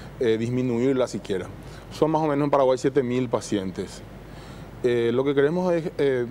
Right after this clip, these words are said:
hacer llegar el mensaje de que hay una posibilidad para estos siete mil compatriotas que están abandonados prácticamente a su suerte y deteriorándose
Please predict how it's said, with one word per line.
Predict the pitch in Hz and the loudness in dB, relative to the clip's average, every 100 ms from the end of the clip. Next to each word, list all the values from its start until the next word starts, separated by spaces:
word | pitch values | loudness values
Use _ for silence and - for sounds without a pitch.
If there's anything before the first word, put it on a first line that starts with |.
| - | -4
hacer | 131 131 151 | 0 2 4
llegar | 147 131 | 4 4
el | 151 | 2
mensaje | 135 110 123 120 147 | -2 0 0 2 0
de | 123 120 | 0 0
que | 120 | 2
hay | 117 | 2
una | 127 127 | 2 0
posibilidad | 135 139 135 120 143 | 0 0 2 2 4
para | 139 120 | 2 2
estos | 139 127 | 0 -2
siete | 127 120 | 0 0
mil | 117 123 120 113 101 | 2 2 2 0 0
compatriotas | 131 127 110 135 143 139 135 - - - | 0 0 0 2 2 2 0 -2 -4 -4
que | |
están | 117 131 | 0 2
abandonados | 139 143 151 123 127 143 127 127 - - | 4 4 2 2 2 2 0 -2 -8 -2
prácticamente | 120 127 131 110 110 131 151 139 | 0 2 0 0 0 -2 -2 -6
a | |
su | 120 127 | -4 0
suerte | 120 117 160 165 - - - - - - - | 2 2 0 -6 -10 -16 -16 -16 -16 -10 2
y | 139 | 4
deteriorándose | 143 156 147 127 139 165 135 - 120 | 4 4 4 4 4 2 2 2 0